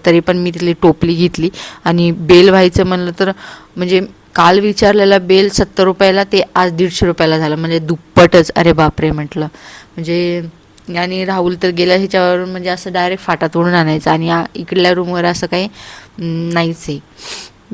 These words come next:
त्यामुळं म्हटलं जाऊ द्या, आहे त्याच्यामध्येच भागवा. मग मी तिथून टोपली वगैरे घेतली आणि आम्ही निघालो मंदिरामध्ये. मी कशी दिसते नक्की सांगा. आणि गावाकडून इकडे आल्यामुळं गावाकडलं म्हणजे वातावरण मला जरा मानलं, त्यामुळे माझं थोडंसं वजन गेन झालं.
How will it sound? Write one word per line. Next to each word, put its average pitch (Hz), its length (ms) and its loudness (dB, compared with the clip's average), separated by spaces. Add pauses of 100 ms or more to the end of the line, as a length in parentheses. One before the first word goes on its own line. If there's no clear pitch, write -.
त्यामुळं 165 360 0
म्हटलं 160 340 -4
जाऊ 156 220 -2
द्या, 151 200 -4 (880)
आहे 170 240 4
त्याच्यामध्येच 165 540 0
भागवा. 151 300 2
मग 160 200 -2
मी 160 240 0
तिथून 160 240 -2
टोपली 160 380 2
वगैरे 160 380 2
घेतली 160 340 -2
आणि 156 240 -2
आम्ही 156 260 -4
निघालो 175 280 2
मंदिरामध्ये. 156 600 -2 (440)
मी 170 80 -4
कशी 170 220 0
दिसते 170 300 0
नक्की 170 280 -4
सांगा. 165 340 -2 (320)
आणि 165 200 -2
गावाकडून 175 520 2
इकडे 180 200 -2
आल्यामुळं 170 420 -2
गावाकडलं 170 500 0
म्हणजे 165 240 -4
वातावरण 165 420 -2
मला 160 180 -2
जरा 170 200 2
मानलं, 165 440 -2
त्यामुळे 160 240 0
माझं 160 220 -2
थोडंसं 165 300 -2
वजन 156 360 0 (340)
गेन 170 220 4
झालं. 170 320 2